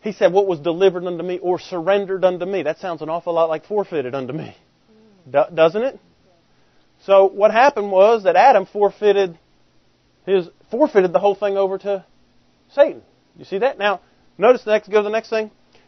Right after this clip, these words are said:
In verse seven, he says, "And if you'll worship me, all this will be yours." And Jesus answered and said, <laughs> "Look, dude, you know that ain't right. You know you can't give me those planets. You can't give me all those kingdoms. They don't belong to you." Is that what he said?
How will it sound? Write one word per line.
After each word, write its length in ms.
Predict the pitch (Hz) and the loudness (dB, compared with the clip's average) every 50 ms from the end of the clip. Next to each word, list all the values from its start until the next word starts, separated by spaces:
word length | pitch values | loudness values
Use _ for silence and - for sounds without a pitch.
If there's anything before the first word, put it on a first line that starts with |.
| _ _ - | _ _ -16
In 80 | 147 147 | -4 0
verse 200 | 190 214 196 - | 0 0 2 2
seven, 380 | - 247 269 262 214 202 190 170 _ _ _ _ _ _ _ _ _ _ _ _ _ _ _ _ _ _ _ | 4 4 4 4 2 -2 -8 -12 _ _ _ _ _ _ _ _ _ _ _ _ _ _ _ _ _ _ _
he 100 | 202 208 | -10 -4
says, 240 | - 226 208 185 160 | 0 2 2 4 4
"And 160 | 190 196 196 | 4 4 4
if 120 | 185 185 | 2 0
you'll 140 | 196 180 175 | 0 -2 0
worship 440 | 175 220 277 320 - - 220 185 156 | 2 2 2 2 0 -2 -6 -6 -6
me, 360 | 170 175 175 175 185 190 180 _ _ _ _ _ _ _ _ _ _ - | -4 -4 -4 -4 -4 -6 -10 _ _ _ _ _ _ _ _ _ _ -6
all 540 | - 143 160 202 240 254 262 262 240 226 202 | 0 4 6 6 6 8 8 6 6 6 4
this 440 | 170 220 285 262 226 208 - - - | 2 2 4 4 4 4 2 -4 -6
will 160 | 175 180 180 | -6 -4 -4
be 120 | 170 196 | -4 -6
yours." 420 | 196 226 262 233 175 117 101 _ _ _ _ _ _ _ _ _ _ _ _ _ _ _ _ - | -4 0 2 2 2 0 -2 _ _ _ _ _ _ _ _ _ _ _ _ _ _ _ _ -8
And 140 | 160 151 143 | -6 -6 -6
Jesus 360 | 135 185 240 240 240 226 - | -6 -8 -8 -8 -8 -8 -4
answered 360 | 240 233 233 226 - 214 196 | -2 0 0 -2 -2 -6 -8
and 80 | 180 165 | -8 -6
said, 220 | - 196 180 175 - - | -4 -2 -4 -4 -4 -10
<laughs> 80 | - | -12
"Look, 260 | 247 302 311 220 160 | -8 -6 -6 -6 -6
dude, 280 | 170 185 269 269 220 202 | -6 -6 -6 -6 -8 -10
you 120 | 214 226 262 | -10 -10 -8
know 160 | 277 240 196 | -6 0 2
that 160 | 196 190 185 | 4 4 2
ain't 160 | 185 180 175 | 0 -4 -6
right. 260 | 160 175 196 240 262 - _ _ _ _ _ _ _ _ _ _ | -4 -4 -4 -4 -6 -8 _ _ _ _ _ _ _ _ _ _
You 120 | - 175 240 | -12 -8 -2
know 100 | 262 240 | -2 0
you 200 | 208 185 208 202 | 0 -2 -4 -8
can't 280 | - - 208 175 156 | -8 -8 -8 -8 -6
give 160 | 143 175 165 160 | -6 -6 -6 -6
me 100 | 170 160 | -6 -6
those 200 | 160 160 151 - | -4 -4 -6 -6
planets. 440 | _ - 175 190 214 262 - - | _ -12 -10 -10 -10 -12 -14 -16
You 160 | 190 202 214 196 | -14 -14 -12 -6
can't 220 | - 220 202 180 | -4 -4 -2 -2
give 100 | 185 180 | -4 -4
me 100 | 180 175 | -2 -2
all 80 | 170 160 | -2 -2
those 160 | 156 147 - | -4 -6 -8
kingdoms. 360 | - 190 196 220 247 254 220 | -8 -10 -10 -8 -8 -6 -4
They 80 | 220 220 | -4 -4
don't 140 | 220 226 208 | -2 -4 -2
belong 340 | 233 233 247 240 240 226 190 | 0 2 2 2 0 -2 -4
to 60 | 190 | -6
you." 80 | 139 | -6
Is 80 | 127 135 | -2 -2
that 120 | 151 156 | -2 -2
what 100 | 160 175 | -2 -4
he 60 | 175 - | -6 -6
said? 280 | - 196 226 269 233 | -6 -6 -6 -6 -8